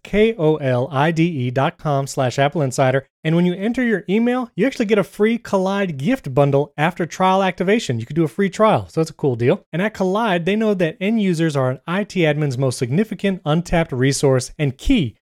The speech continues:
to solving the most challenging security issues. For instance, Kolide can find plain two-factor backup codes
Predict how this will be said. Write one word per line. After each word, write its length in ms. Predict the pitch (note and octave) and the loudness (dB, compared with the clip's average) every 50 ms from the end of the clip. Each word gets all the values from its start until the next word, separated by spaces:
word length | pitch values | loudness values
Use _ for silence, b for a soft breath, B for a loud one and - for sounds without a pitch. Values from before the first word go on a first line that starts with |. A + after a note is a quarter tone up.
| _ _ _ | _ _ _
to 100 | D#3+ C#3+ | -4 -4
solving 340 | - - F#3 F#3 F3 F3+ E3 | 0 2 2 4 4 4 2
the 40 | D3+ | 2
most 220 | C3 B2 - - | 2 0 -2 -4
challenging 680 | - - G3+ G#3 G#3+ A3 A3 G#3 F#3 G#3 G3+ G3+ G3 - _ _ _ _ - | -4 -2 0 0 0 0 0 0 0 0 0 0 0 -4 _ _ _ _ -6
security 640 | - E3 C#3 - - - G3+ F#3+ F#3+ F#3+ F#3+ F3 - | -4 -4 -4 -4 0 4 6 6 6 6 4 2 2
issues. 500 | D#3+ D3+ C#3 - - A#2 G2 F#2 - - - _ _ _ _ _ | 2 2 2 2 -2 -4 -6 -6 -10 -14 -16 _ _ _ _ _
For 100 | - G#3 | 2 4
instance, 440 | G#3+ G3 - - C#3 A2 - - - _ _ - | 4 4 2 2 0 0 -2 -8 -14 _ _ -4
Kolide 440 | - D#3 D3+ D#3+ F#3 G3+ G3+ G3 - | 0 2 4 4 4 4 2 2 0
can 160 | - E3+ C#3 | -2 -2 0
find 400 | - - D#3 C#3+ C#3+ C#3+ C#3 - | 0 0 2 2 2 0 -2 -6
plain 460 | - - D#3 E3 F3 F3+ F#3 F3+ F3 | -4 -2 0 0 2 2 0 -2 -4
two-factor 540 | - - G3 F#3+ E3+ - F3 E3+ - - D3+ | -2 -2 -2 0 2 2 2 2 2 0 0
backup 380 | A#2 C3+ D#3 G3+ - F3 C3+ | 2 2 0 2 0 -2 -4
codes 440 | - - C#3 C3 B2+ C3 D3 - - | -2 0 2 2 2 2 0 -2 -8